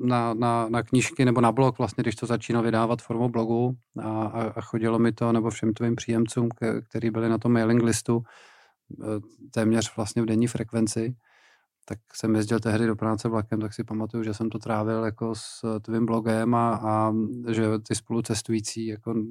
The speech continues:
mě museli vnímat jako někoho hodně labilního, protože jsem chvilku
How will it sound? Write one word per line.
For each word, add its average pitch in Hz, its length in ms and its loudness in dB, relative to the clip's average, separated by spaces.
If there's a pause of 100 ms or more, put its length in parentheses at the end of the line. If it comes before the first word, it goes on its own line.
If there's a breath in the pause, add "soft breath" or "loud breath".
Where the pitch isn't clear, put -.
(360)
mě 117 180 0
museli 113 440 0
vnímat 110 380 2
jako 113 180 0
někoho 110 420 2
hodně 110 260 2
labilního, 113 600 6
protože 113 180 2
jsem 113 240 0
chvilku 113 840 0